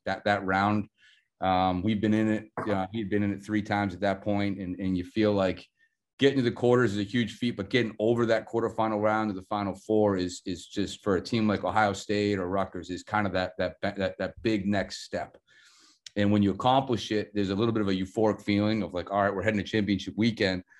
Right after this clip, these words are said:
And then all of a sudden, you know, the, the, the phone starts ringing, and, you know, alumni you haven't heard from in years, you got donors, you got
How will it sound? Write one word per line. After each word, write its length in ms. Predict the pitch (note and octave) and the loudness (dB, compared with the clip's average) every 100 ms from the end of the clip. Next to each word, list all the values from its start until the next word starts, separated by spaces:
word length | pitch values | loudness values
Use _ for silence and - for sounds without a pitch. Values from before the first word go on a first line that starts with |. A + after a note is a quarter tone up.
| _ _ _ _ _ _ _ - | _ _ _ _ _ _ _ 2
And 120 | A#2+ | 4
then 100 | C3 | 8
all 120 | C3 | 6
of 40 | A2+ | 4
a 60 | |
sudden, 360 | G#2 C3 A#2 A2+ | 2 6 6 6
you 60 | |
know, 220 | A2+ A2+ A2 | 6 6 6
the, 300 | G#2+ G#2 G2 _ _ G#2+ | 4 0 -2 _ _ -6
the, 120 | G2+ | -4
the 160 | - | -4
phone 300 | G#2 A#2+ B2 | 0 2 2
starts 320 | - A#2+ A2+ G#2 | 4 4 2 2
ringing, 480 | A#2 A2+ A2+ A2+ | 0 2 0 0
and, 120 | G2+ G2 | -2 -2
you 60 | |
know, 140 | F#2+ F2+ | -4 -2
alumni 480 | G#2 A2+ A2+ A2 | 2 2 2 2
you 160 | G#2+ G#2 | 2 2
haven't 240 | A2 G#2+ | 0 0
heard 260 | F#2+ A2+ G#2 | 0 -2 0
from 220 | A2+ G#2+ | -2 0
in 80 | G#2 | 0
years, 520 | G#2+ A2+ A2 A2 G2+ | 2 2 4 2 0
you 120 | G2 | -6
got 180 | F#2 F2 | -6 -2
donors, 480 | A2 A2+ A2+ G#2+ F#2+ | 0 2 2 0 -2
you 80 | F#2+ | -2
got 280 | F#2+ F2+ | -2 -2